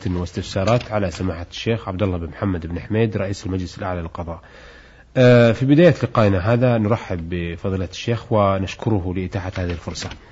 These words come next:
آه، سماحة الشيخ، هذه الرسالة وردتنا، أو هذه برقية.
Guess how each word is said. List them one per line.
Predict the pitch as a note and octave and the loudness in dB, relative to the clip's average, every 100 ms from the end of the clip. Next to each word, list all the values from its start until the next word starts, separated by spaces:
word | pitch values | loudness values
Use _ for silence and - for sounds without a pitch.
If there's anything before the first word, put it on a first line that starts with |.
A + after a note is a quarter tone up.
| - - - - - - - C3 | -20 -20 -20 -20 -20 -20 -16 -6
آه، | C3 B2+ A#2+ A#2+ A#2 A2+ A2 G#2 G#2 F#2 F2 F2+ F2+ A#2+ | 2 4 4 2 2 0 -2 -2 -4 -6 -8 -8 -8 -2
سماحة | - E3 C#3 | 4 6 6
الشيخ، | - F3+ E3+ F3+ | 2 2 4 6
هذه | D#3 | 6
الرسالة | B2+ A#2+ - C#3+ A#2+ | 6 4 6 6 6
وردتنا، | A#2 A2+ - G#2 F#2 | 4 2 0 0 0
أو | F2+ A#2 | 0 4
هذه | C3+ C3+ B2+ | 6 6 6
برقية. | B2+ A#2+ D3 G#2+ E2+ | 4 4 4 2 0